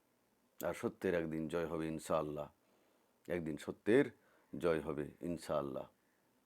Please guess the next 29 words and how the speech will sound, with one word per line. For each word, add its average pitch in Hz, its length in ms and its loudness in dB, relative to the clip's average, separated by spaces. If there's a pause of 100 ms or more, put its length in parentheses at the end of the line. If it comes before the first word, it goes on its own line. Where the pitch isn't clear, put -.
(1200)
তো 85 100 0
আসেন 90 340 0
সবাই 82 400 2
আল্লাহর 87 280 2
নামে 87 200 -2
শপথ 85 360 -6
করি, 82 260 -2 (300)
আমরা 85 260 2
এই 80 60 2
অশ্লীল 90 460 -2 (420)
ভিডিও 101 300 4
থেকে 82 260 -4
বের 80 240 2
হব, 78 320 -2 (260)
আর - 120 -6
অশ্লীল 92 400 2
সাইটগুলো 92 500 0
থেকে 82 260 -4
ডিলিট 101 380 4
করে 90 220 2
দেবো 82 260 0 (320)
যদি 85 180 -2
আমরা 78 320 0
কেউ 85 240 0
যদি 80 240 -2 (320)
ইনস্টল 117 440 4
করে 90 220 2
থাকি। 78 320 -4 (640)
আর 85 100 2